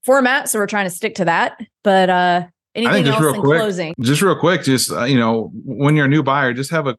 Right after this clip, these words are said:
Speaker 2: a look over on your artwork and your furniture and all that kind of stuff. You know, go in prepared to, like, maybe do some redecorating, or if you need, it may not need it, it may be all redone. But just,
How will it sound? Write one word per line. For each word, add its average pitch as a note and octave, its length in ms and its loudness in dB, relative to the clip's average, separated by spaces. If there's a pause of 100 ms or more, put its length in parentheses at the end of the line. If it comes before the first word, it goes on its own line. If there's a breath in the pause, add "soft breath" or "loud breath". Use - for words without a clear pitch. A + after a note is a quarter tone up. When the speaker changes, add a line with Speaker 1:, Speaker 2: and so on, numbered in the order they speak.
(140)
Speaker 2:
a A#2 120 -4
look C#3 240 -2
over A#2+ 240 -2
on A2 100 0
your G#2 80 -6
artwork B2 480 -4
and G#2+ 160 -6
your G2 140 -8
furniture A#2 560 -2
and A2 80 0
all G#2 100 -2
that G#2+ 200 -6
kind A#2+ 120 -4
of A#2 80 -4
stuff. C3+ 300 -2
You A2+ 80 0
know, A2+ 180 0
go B2 300 0
in B2 280 0
prepared B2 680 -2
to, A2+ 260 -2
like, G#2+ 300 -2
maybe A2+ 320 -4
do A2+ 240 -6
some G#2+ 200 -8
redecorating, A2 760 -2
or G2 100 -6
if F#2+ 100 -14
you G2+ 60 -8
need, A#2+ 280 -2
it D3 120 -4
may G3+ 160 2
not D3 220 -2
need A#2 160 0
it, C#3+ 180 -6
it A2+ 60 -6
may A#2+ 140 -6
be B2 140 -4
all B2+ 140 0
redone. B2+ 380 -4
But G#2 140 -6
just, C#3 360 -6